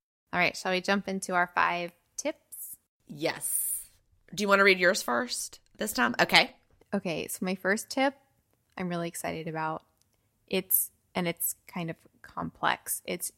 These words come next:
Speaker 1: do and do not bring your own food. Do you have anything about bringing your own food?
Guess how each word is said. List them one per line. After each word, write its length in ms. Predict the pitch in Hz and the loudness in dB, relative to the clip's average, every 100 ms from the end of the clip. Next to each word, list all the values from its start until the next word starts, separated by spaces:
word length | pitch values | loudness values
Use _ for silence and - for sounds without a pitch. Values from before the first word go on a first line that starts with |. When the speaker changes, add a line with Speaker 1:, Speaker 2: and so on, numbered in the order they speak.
| 175 - | -14 -8
Speaker 1:
do 640 | - 175 202 254 302 339 330 _ _ _ _ _ | -2 0 0 -2 -4 -4 -6 _ _ _ _ _
and 540 | 185 190 202 214 220 214 - | -4 -2 0 0 0 -2 -10
do 180 | - 180 | -8 -6
not 640 | 165 165 170 160 - _ - - | -6 -6 -6 -8 -10 _ -20 -20
bring 420 | - 156 151 156 | -8 -6 -4 -6
your 220 | 160 156 - | -8 -8 -8
own 240 | 156 151 | -8 -10
food. 460 | - - - - - _ _ _ _ _ _ _ _ _ _ _ _ _ _ _ _ | -10 -10 -8 -10 -16 _ _ _ _ _ _ _ _ _ _ _ _ _ _ _ _
Do 120 | - | -4
you 60 | 208 | 0
have 180 | 202 190 - | 0 -2 -8
anything 360 | 190 185 190 185 | -6 -6 -6 -8
about 280 | 180 180 | -8 -10
bringing 320 | - 185 185 180 | -10 -8 -8 -8
your 140 | 185 | -8
own 180 | 185 185 | -10 -10
food? 240 | 190 185 | -10 -14